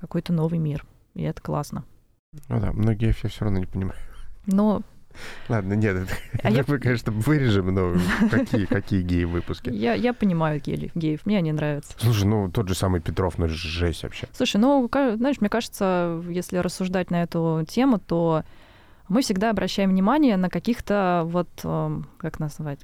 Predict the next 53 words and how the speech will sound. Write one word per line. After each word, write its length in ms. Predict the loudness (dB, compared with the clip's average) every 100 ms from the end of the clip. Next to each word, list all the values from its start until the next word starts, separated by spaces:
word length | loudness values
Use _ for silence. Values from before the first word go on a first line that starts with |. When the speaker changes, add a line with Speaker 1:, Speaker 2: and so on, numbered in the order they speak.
| -14
Speaker 2:
Фриков? 460 | -2 -2 -2 -8 -10 -6
Speaker 1:
Не, 320 | 0 2 4
ну, 260 | 4 2
фриков, 520 | 0 2 2 2 0 -2
да, 400 | 0 2 2 0
на 460 | -2 -2 0 -2 -2
крайность 600 | 0 0 0 -6 -12 -20 -20 -14 -2
той 140 | 2
или 40 | 4
иной 340 | 4 4 2 -4 -12
с-, 160 | -10 -6 -6
с-, 280 | -8 -12 -12 -6
степи. 360 | -4 0 0 0
Speaker 2:
Не 120 | 0
понимаю, 260 | 2 2 2
что 120 | 2
Speaker 1:
То 80 | 2
Speaker 2:
такое 20 |
Speaker 1:
есть 80 | 2
Speaker 2:
Петров, 180 | 2 2
Speaker 1:
есть, 100 | 2
Speaker 2:
да? 80 | 4
Speaker 1:
есть 260 | 4 2
геи, 480 | 0 2 4 4 0
есть 300 | 0 -2 0
крайность 400 | 0 2 0 -2
геев, 320 | 0 0 0
да, 180 | 0 2
это 160 | 2 0
вот 100 | -2
Петров. 460 | -2 0 0 0 -4 -20 -4
Есть 200 | -4 0
там 160 | 0 2
феминистки, 520 | 4 6 4 2 -2
есть 220 | 0 -2
крайность 420 | 0 0 2 0 0
феминисток, 560 | 0 2 0 -2 -4
да, 160 | 0 0
там 400 | 0 -2 -2 0
образно, 440 | 2 2 -2 -2
никсель-пиксель, 800 | -2 -2 -2 -4 -2 -4 -4 -2
ну, 100 | -2
образно, 500 | 2 2 2 -2 -4
и 40 | -2
то 140 | -2
в 60 | -2
целом 400 | -2 0 0 0
там 480 | -4 -4 -6 -6
у 20 | -6
нее 260 | -4 -4
изначально 580 | -4 -4 -4 -4 -2 -4
идея-то 280 | -2 -2 -2
хорошая. 520 | -2 0 0 -2 -6